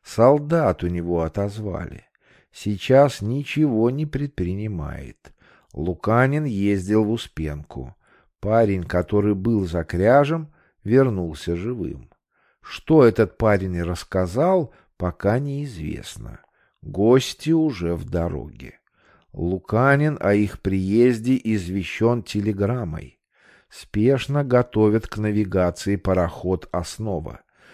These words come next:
По всей вероятности, на нем и будут доставлять гостей к означенному месту, как только вскроется река.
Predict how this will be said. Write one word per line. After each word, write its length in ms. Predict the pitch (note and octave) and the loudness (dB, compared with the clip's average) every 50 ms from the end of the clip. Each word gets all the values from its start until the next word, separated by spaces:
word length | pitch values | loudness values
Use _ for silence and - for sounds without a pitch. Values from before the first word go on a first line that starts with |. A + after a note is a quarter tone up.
| - _ _ - | -20 _ _ -4
По 140 | F#2 F2 E2 | -2 -2 -2
всей 280 | - - - G2 G2+ | -2 -2 0 0 2
вероятности, 840 | F#2 F#2+ F#2 F#2 F#2 F#2+ G2+ A2+ A#2 A#2 A#2 G#2+ G2 - - - G2 | 2 2 2 4 4 4 6 6 4 4 2 -2 -8 -8 -8 -8 -6
на 200 | F#2+ F#2+ G#2 G#2 | -4 -2 -2 -2
нем 300 | G#2 A#2 C#3+ D#3 D#3 C#3 | 0 0 0 0 0 0
и 200 | - - A#2+ B2 | -4 -2 -2 -2
будут 720 | A#2 G#2 G#2 A#2+ E3+ G3 G3+ F3 A#2 A#2 G#2+ D#2 - - - - - - _ _ - | -2 -2 -2 -2 0 0 0 2 2 2 0 0 -2 -14 -20 -20 -20 -20 _ _ -12
доставлять 960 | G2 F#2+ G#2+ G#2 F#2+ - - - - G#2 G2+ G2 G2+ G#2+ G2+ F#2+ F2+ - - | -8 -4 -2 -2 -2 -4 -6 0 2 4 4 4 4 4 4 4 2 0 -2
гостей 800 | G2 G#2 F#2+ F2 - - - - - - F3 E3+ C#3 G2 - _ _ - _ _ _ - | -2 -2 -2 -2 -2 -6 -14 -10 -2 0 2 2 2 0 -2 _ _ -20 _ _ _ -6
к 80 | - | -2
означенному 840 | G2+ G2+ F#2 F2 G2+ A2+ A#2+ A#2 A2 - - A2 A#2 A#2 B2 C3 C3 | -2 0 0 -2 -2 -2 -2 -2 -4 -4 -6 -6 -4 -4 -4 -6 -6
месту, 640 | C3+ C#3 C3+ - D#2 D2+ - - - - - - _ _ _ _ _ _ - | -8 -8 -6 -8 -8 -8 -10 -12 -14 -14 -14 -16 _ _ _ _ _ _ -4
как 240 | - F#2+ F#2 - | -2 -2 -2 -2
только 380 | - - F#2+ F2+ E2 - - E2+ | -2 -2 -2 -2 -2 -4 -6 -8
вскроется 720 | - - - - F2+ F2+ G2+ A2 A#2 A2+ A2 - - F#2 F2+ | -8 -8 -8 -4 -2 0 2 2 0 0 -4 -6 -8 -8 -8
река. 500 | F2+ F#2 - - - - - - - | -8 -10 -12 -12 -14 -14 -14 -14 -18